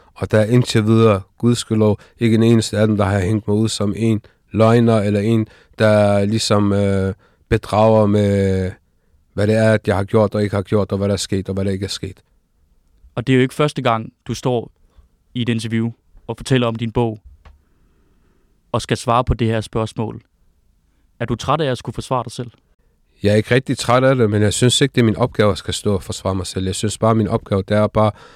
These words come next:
Speaker 1: at fortælle hele sagens forløb, og så er det op til folk at,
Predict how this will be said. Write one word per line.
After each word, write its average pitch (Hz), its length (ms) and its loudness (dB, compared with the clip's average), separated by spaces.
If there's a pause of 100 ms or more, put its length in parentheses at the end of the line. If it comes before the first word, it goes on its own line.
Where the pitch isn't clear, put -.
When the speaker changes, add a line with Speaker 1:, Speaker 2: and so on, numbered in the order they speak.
(680)
Speaker 1:
at 92 60 -4
fortælle 123 420 2
hele 135 160 2
sagens 135 340 -2
forløb, 131 300 2
og - 80 -6
så - 80 -2
er 120 40 4
det 113 100 0
op 127 100 0
til - 140 -4
folk 135 300 0
at, 101 440 2